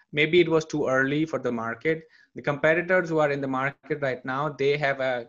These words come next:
complete on-, end-to-end solution, and they are growing still as fast. Um, I saw a TechCrunch article. They are, like, valued around seventy-five billion, and they were, they started, uh,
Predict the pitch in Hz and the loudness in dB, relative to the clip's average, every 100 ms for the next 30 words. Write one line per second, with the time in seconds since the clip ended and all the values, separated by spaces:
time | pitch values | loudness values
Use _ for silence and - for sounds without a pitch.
0 | - 135 131 139 139 _ 123 123 - - | -10 -10 -8 -8 -10 _ -8 -8 -10 -8
1 | 135 135 131 127 131 117 117 120 - 170 | -8 -6 -6 -6 -8 -8 -8 -10 -12 -10
2 | - 123 120 127 - 123 113 - 120 123 | -8 -8 -6 -6 -4 -6 -6 -6 -4 -4
3 | 123 - _ _ - - 139 131 123 123 | -6 -12 _ _ -18 -4 -4 -2 -4 -4
4 | - 107 101 - _ - - - 120 120 | -8 -12 -12 -20 _ -20 -20 -6 -4 -2
5 | 127 151 151 147 147 131 - 139 135 127 | -4 0 0 0 -2 -6 -4 -8 -4 -4
6 | 135 135 135 123 120 117 110 123 117 120 | -6 -6 -6 -2 -2 -2 -6 -6 -6 -4
7 | 120 117 117 113 113 123 123 110 110 123 | -6 -6 -8 -12 -10 -10 -8 -12 -14 -4
8 | 160 196 214 214 _ _ _ - 139 185 | 0 2 0 -4 _ _ _ -8 0 4
9 | 220 208 - 160 185 - 156 165 190 180 | 4 2 -2 -4 -4 0 -2 -2 -4 -6
10 | - | -10